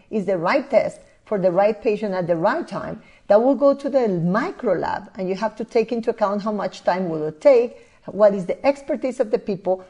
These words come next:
Once the result is there, that result has to come back through the antimicrobial stewardship for the right impre-, interpretation, right antimicrobial, right time, and of course, it will impact the patient in the correct way.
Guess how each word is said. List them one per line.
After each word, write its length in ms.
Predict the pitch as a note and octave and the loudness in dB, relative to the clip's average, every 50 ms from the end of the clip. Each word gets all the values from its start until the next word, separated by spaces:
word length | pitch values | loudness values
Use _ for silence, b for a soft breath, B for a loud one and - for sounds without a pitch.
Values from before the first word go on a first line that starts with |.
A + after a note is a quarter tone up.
| B B | B B
Once 400 | - F3 G3 A3+ C4 D#4 F4+ F4 | -2 0 2 2 2 2 0 0
the 140 | - F4 F4 | -2 -2 0
result 540 | D#4+ D#4+ C4+ - - - G#3+ G#3 A#3 A3+ - | 0 0 -2 -2 -4 -4 -4 -2 -4 -4 -6
is 160 | A#3 G#3 - | -6 -6 -4
there, 420 | - B3 B3 A3 F#3+ F#3 G3 B B B B B B - | 0 0 0 2 0 -2 -2 B B B B B B -10
that 320 | E3 D#3+ A3 A3+ D4 F#4 G4+ F#4+ | -4 0 2 2 2 2 2 2
result 400 | F4+ D#4+ - - B3+ A#3+ B3+ B3 | 2 2 2 2 0 0 -2 -4
has 180 | A3 A#3+ A#3 - | -4 -6 -6 -6
to 120 | - A#3+ A3+ | -8 -10 -10
come 340 | - - A3+ A3 G#3+ G#3 | -8 -6 -4 -4 -4 -2
back 420 | F#3+ B3 B3 A3+ F3+ D#3+ - b b b b b b _ | -2 -2 -2 -2 -2 -4 -6 b b b b b b _
through 200 | - C4 D4+ E4+ | -2 0 0 2
the 60 | C4+ E4+ | 2 2
antimicrobial 720 | D#4+ D#4 - C#4 B3+ B3 A3+ A#3+ A#3+ G#3+ G#3 G#3 G#3 G#3+ | 0 0 0 -2 -2 -4 -4 -2 -2 -2 0 -2 -2 -4
stewardship 720 | G#3+ - - E4+ D4 A#3+ G#3 G3 - G#3 G3+ G3 G3 B B B B B _ | -4 -4 -2 0 0 0 0 0 -2 -2 -2 -2 -4 B B B B B _
for 180 | - A#3+ A3+ | 0 0 2
the 140 | G3 G#3 G3+ | 2 2 0
right 260 | F3+ G3+ A#3 C#4 D4 - | 0 0 0 0 -2 -2
impre-, 360 | E4+ F4 E4+ - C#4 B3 - - | -4 -2 2 4 4 4 2 -2
interpretation, 880 | G#3 F3+ G3 A3+ G#3+ - G#3 - - F#3+ E3+ F3+ E3+ - G#3+ G3+ G3+ F#3 | -8 -4 -2 -4 -4 -4 -6 -8 -6 -6 -6 -6 -6 -6 -6 -6 -6 -2
right 260 | E3+ G3 G#3+ B3 C#4 C#4 | 2 2 2 2 2 0
antimicrobial, 840 | D4 C#4+ C#4 C#4+ B3+ A#3+ G#3+ F#3+ - G#3+ G3 F#3 F#3+ G3 F#3+ F#3+ F#3+ | -2 -2 -2 -2 -2 -2 -4 -4 0 0 0 2 2 0 0 0 0
right 400 | F#3 G3 G#3+ A#3+ C#4+ D#4 D4 - | 0 0 0 0 0 -2 -6 -8
time, 460 | - - F#3+ E3 E3 E3+ E3+ F3+ F3+ B B B B - | -10 -8 -6 -4 -4 -4 -6 -8 -12 B B B B -4
and 120 | F#3+ G3 | -4 -4
of 160 | F#3 F#3 - | -4 -2 0
course, 280 | - A3 G#3+ A3 A3 A3 - - - | 2 2 2 2 0 -6 -12 -10 -6
it 60 | - A3 | -2 0
will 220 | G3 G3+ G3+ - - | 0 0 0 0 0
impact 720 | A3 G#3 G3+ - - G3 F3 F3+ - - - _ _ - | -2 -2 -2 0 0 0 0 0 -4 -10 -20 _ _ -10
the 80 | E3 | -10
patient 420 | - - F#3+ F3+ E3+ E3+ - F#3+ E3+ | -6 -2 -2 -2 -2 -2 -4 -4 -4
in 100 | E3+ D#3+ | -4 -4
the 80 | E3 | -4
correct 480 | D#3+ - - E3+ C#3+ - - - - - | -6 -6 -6 -6 -4 -6 -6 -8 -10 -12
way. 280 | E3+ - - - - | -14 -12 -12 -14 -18